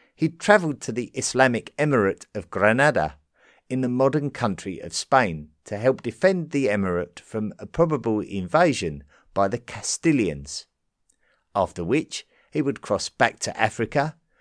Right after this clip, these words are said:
and travel by camel along the Trans-Sahara Salt Caravan route to the West African Empire of Mali, before he would return home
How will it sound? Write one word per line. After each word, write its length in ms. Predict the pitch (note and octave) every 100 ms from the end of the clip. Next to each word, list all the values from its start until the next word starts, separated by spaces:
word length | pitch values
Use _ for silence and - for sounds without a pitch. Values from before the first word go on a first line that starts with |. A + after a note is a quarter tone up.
| _ -
and 180 | G#2+
travel 300 | - B2+ G2+
by 260 | E2+ F#2 F2
camel 600 | - - G3+ A#2 C#2+ - _ _ _ -
along 380 | A2 G2+ G#2 F#2+
the 80 |
Trans-Sahara 920 | F2+ - D3+ E3 E3 A2+ A2 F#2+ F2
Salt 480 | E2 - - E3+ - -
Caravan 600 | B2 A2 F#2+ F#2+ F2 D#2+
route 360 | G#2+ C#3 - - - - _
to 140 | - D#3+
the 100 | D3+
West 380 | C3 B2 - - -
African 480 | A2 A#2 - A#2 - -
Empire 480 | G2+ E2+ F2 D#2+ -
of 240 | D#2+ -
Mali, 560 | F#2 G#2+ G2 D2+ C#2+ _ _ _ _ _ _ _
before 400 | A#2 A2+ A#2+ A2
he 160 | G2 G#2+
would 180 | F#2+ F2
return 420 | F2+ - G2 E2
home 360 | E2+ C3 C#3